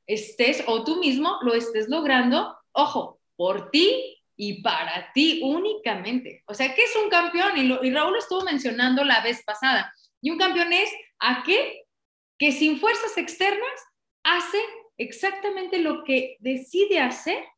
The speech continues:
porque así lo decide y porque así lo quiere. Ojo, no existen quieros pequeños, no existen quieros más grandes que otros, simplemente es lo que tú deseas, lo que tú quieres. Pero tú tienes que ir por lo que tú quieres, no por fuerzas externas,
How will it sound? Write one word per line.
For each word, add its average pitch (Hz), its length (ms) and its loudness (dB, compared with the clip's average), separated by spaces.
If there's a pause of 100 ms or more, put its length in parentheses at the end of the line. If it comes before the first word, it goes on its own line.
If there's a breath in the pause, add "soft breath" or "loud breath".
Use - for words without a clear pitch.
(480)
porque 254 520 2
así 320 420 -2
lo 330 160 2
decide 262 360 0
y - 100 -4
porque 202 240 -8
así 247 200 -4
lo 262 180 -2
quiere. 311 400 -2 (220 loud breath)
Ojo, 190 260 -2
no 247 100 0
existen 349 380 -4
quieros 320 260 -2
pequeños, 320 640 -2 (220)
no 240 100 2
existen 302 440 -2
quieros 254 260 -2
más 262 180 4
grandes 302 340 0
que 208 80 -4
otros, 202 280 -4
simplemente 339 760 -4
es 285 160 0
lo 330 160 -4
que 302 180 -4
tú 359 160 0
deseas, 392 560 2
lo 247 140 0
que 277 100 -2
tú 359 260 -6
quieres. 349 400 -2 (760)
Pero 262 240 6
tú 330 140 -4
tienes 381 320 2
que 285 200 4
ir 269 240 0
por 233 100 -4
lo 220 160 -6
que 226 140 -6
tú 254 240 -8
quieres, 254 500 2 (340)
no 320 220 2
por 370 240 0
fuerzas 269 360 2
externas, 247 840 -6